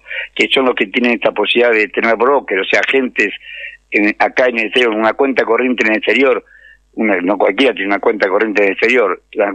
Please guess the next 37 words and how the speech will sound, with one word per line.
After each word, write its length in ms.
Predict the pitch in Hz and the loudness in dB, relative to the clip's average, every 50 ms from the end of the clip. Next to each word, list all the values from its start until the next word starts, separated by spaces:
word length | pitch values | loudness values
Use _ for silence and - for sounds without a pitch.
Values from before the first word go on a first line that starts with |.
| 98 - | -4 -2
no 140 | 120 131 139 | -2 0 2
cualquier 380 | 123 139 120 113 - 160 147 143 | 2 0 0 -2 -2 0 0 0
argentino 540 | - - - 117 107 110 - - 139 131 | 0 0 -2 -4 -4 -2 -2 0 0 2
le 100 | 110 110 | 2 2
abren 340 | 120 120 110 113 110 104 90 - - - - - _ | 2 2 2 0 -2 -4 -6 -12 -14 -20 -20 -14 _
una 220 | - 113 117 113 110 | -2 0 0 2 2
cuenta 340 | - 131 131 120 104 113 | 0 0 0 0 0 -2
corriente 380 | 98 104 107 110 117 113 92 113 | 0 0 0 0 0 0 0 0
en 60 | 110 | 0
el 40 | 104 | 0
exterior 260 | - 113 110 110 104 | 0 0 0 0 2
y 80 | 98 98 | 2 0
operar 340 | 95 85 - 110 120 117 - | 0 2 2 2 2 2 0
con 180 | - 107 110 | -2 -2 0
broker, 360 | 113 131 139 123 - - 92 | 0 0 0 0 0 -2 -2
con 120 | - 98 98 | -2 -2 -2
agentes 380 | 98 92 - 123 113 - 107 | -2 -2 -2 -4 -2 -4 -4
bursátiles, 680 | 104 95 98 95 - - 127 123 - 123 104 98 90 - - - - - - - - _ | -2 -4 -6 -4 -2 0 0 0 -2 -2 -2 -2 -4 -4 -8 -10 -8 -8 -8 -8 -8 _
por 120 | - 104 | -4 -2
ejemplo, 280 | 95 - - 110 104 113 | 0 0 0 0 0 0
en 60 | 107 | 0
este 140 | 92 107 104 | 0 -2 0
caso 260 | - 127 123 - - | 0 0 0 0 0
la 100 | 104 101 | 0 0
Bolsa 320 | 101 107 117 120 - 107 98 | 2 0 0 0 -2 -2 -2
de 100 | 101 101 | 0 0
Nueva 180 | 101 104 104 | 0 0 0
York, 280 | 107 123 131 139 135 - - - - - - - - | 2 2 0 0 0 -4 -10 -12 -12 -12 -12 -12 -6
compraron 400 | - - 117 107 - 147 147 143 | -2 -2 -2 0 2 2 2 2
acá 220 | 135 131 151 143 127 | 2 2 0 0 0
por 160 | - 123 117 | 0 0 0
la 60 | 113 | 0
mitad, 360 | 110 117 107 - 143 151 147 143 _ _ | -2 -2 -2 0 0 0 0 -4 _ _
como 240 | - 113 110 113 123 | -8 -4 0 2 2
ahora, 240 | 131 123 110 92 90 | 2 2 2 0 -2
compran 460 | - 120 123 123 107 117 117 113 101 | -2 -2 -2 0 0 0 0 0 -2
por, 260 | - 98 98 95 - | -2 0 0 0 -2